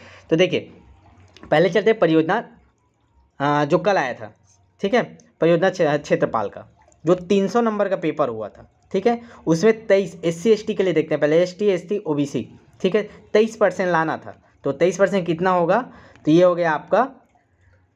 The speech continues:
आ, तीन तिया नौ और तीन दूनी छः, सिक्सटी नाइन नंबर। तो जो तीन सौ में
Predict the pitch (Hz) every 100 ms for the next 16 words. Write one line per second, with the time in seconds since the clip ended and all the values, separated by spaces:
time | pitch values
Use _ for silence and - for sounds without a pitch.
0 | _ _ _ _ _ _ _ - 147 147
1 | 143 - 165 165 165 170 170 180 156 151
2 | 147 156 190 214 151 143 156 160 156 160
3 | 170 160 - 180 180 202 170 135 113 98
4 | 95 - _ - - 160 202 214 - 240
5 | 247 233 226 190